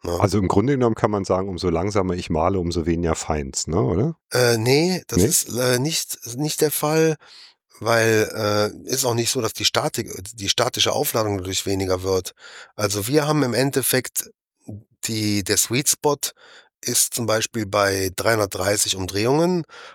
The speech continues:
Speaker 1: und wenn du jetzt mit vierhundert, äh, Umdrehungen malst, dann ist die Durchlaufzeit schneller.
Speaker 2: Hm.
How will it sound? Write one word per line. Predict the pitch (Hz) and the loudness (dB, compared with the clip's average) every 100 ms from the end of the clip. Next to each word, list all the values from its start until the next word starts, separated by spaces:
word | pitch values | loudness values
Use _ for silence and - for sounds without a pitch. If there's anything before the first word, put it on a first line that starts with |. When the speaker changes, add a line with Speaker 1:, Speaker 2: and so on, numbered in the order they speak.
| _ | _
Speaker 1:
und | 113 107 | -6 -2
wenn | 117 117 | 0 2
du | 110 | 2
jetzt | 104 - | 0 0
mit | 98 | -4
vierhundert, | - - 160 180 135 120 107 98 - - - | -2 -2 0 -2 -2 0 2 2 -2 -4 -6
äh, | 104 95 92 | -6 -4 -2
Umdrehungen | 95 101 95 101 98 92 90 | -2 -4 -2 0 2 0 0
malst, | 87 95 147 - - - - - - - | 2 4 2 0 -4 -12 -20 -20 -18 -2
dann | 113 117 | 0 0
ist | 131 - - | 0 -2 -2
die | 113 | -4
Durchlaufzeit | 127 156 - 156 143 - 139 131 131 - - | -2 -2 0 -2 -2 -2 2 2 0 -4 -10
schneller. | - 120 117 90 76 - _ _ _ - | -6 2 4 4 0 -8 _ _ _ 0
Speaker 2:
Hm. | 92 78 71 | 2 2 -2